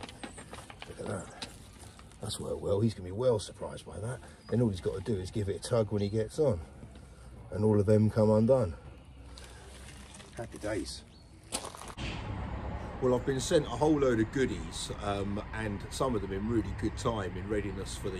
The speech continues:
gas man to come. Um, so, and Carol has sorted me out good and proper. I've got a pan, little small pan for the hobs. Uh, I've got a book on how to steam stuff.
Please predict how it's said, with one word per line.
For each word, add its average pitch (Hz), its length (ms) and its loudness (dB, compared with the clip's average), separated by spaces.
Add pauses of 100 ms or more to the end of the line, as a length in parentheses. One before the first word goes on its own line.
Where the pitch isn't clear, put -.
gas 113 300 0
man 85 240 -6
to - 180 -8
come. 82 180 -6 (460)
Um, 95 320 -2
so, 104 340 4 (340)
and 101 180 -4
Carol 113 360 4
has 95 220 -4 (380)
sorted - 360 0
me 113 120 2
out 117 200 2 (240)
good 127 140 6
and 107 140 0
proper. 107 320 0 (500)
I've 104 140 -2
got 107 140 2
a - 1000 -8
pan, 151 320 4 (640)
little 123 120 -4
small 135 340 6
pan 143 340 4
for - 100 -2
the 117 80 2
hobs. 143 440 0 (680)
Uh, 104 260 2
I've - 160 -6
got 107 200 0
a 101 40 0
book 101 300 8 (160)
on 104 300 -2 (500)
how 117 140 2
to - 60 -2
steam 120 600 2 (560)
stuff. - 480 0